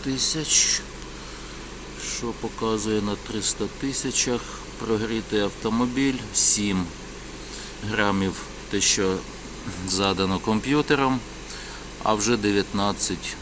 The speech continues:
майже двадцять після п'ятдесяти семи кілометрів пробігу.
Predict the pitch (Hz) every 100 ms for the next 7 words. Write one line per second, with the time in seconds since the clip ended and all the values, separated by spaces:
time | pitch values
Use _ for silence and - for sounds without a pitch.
0 | 101 95 90 92 87 95 101 - 85 -
1 | 104 - 104 95 101 95 92 - 90 101
2 | - 90 92 87 90 90 82 82 - 82
3 | 78 - - - - - - - - -
4 | - - - - - - - - 113 107
5 | 87 90 85